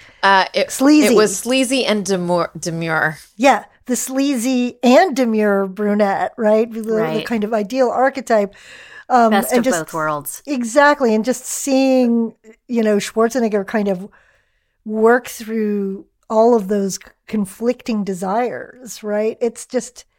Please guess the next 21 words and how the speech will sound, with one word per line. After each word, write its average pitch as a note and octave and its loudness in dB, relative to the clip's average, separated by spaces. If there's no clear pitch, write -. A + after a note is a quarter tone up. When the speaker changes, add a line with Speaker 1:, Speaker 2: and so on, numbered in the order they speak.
Speaker 2:
I A3+ 0
don't A3+ 0
know. F3+ -4
I G#3 -4
just A3+ -6
feel C#4 0
like A3 0
that's A#3 -2
one A3+ 0
thing A3 -4
that, G3 -4
that F#3 -8
struck - 0
me G3+ -4
about E3+ -8
it, G#3 -14
just - -8
tonally. A3 -2
It's - -14
so C4 2
broad. F#3 -6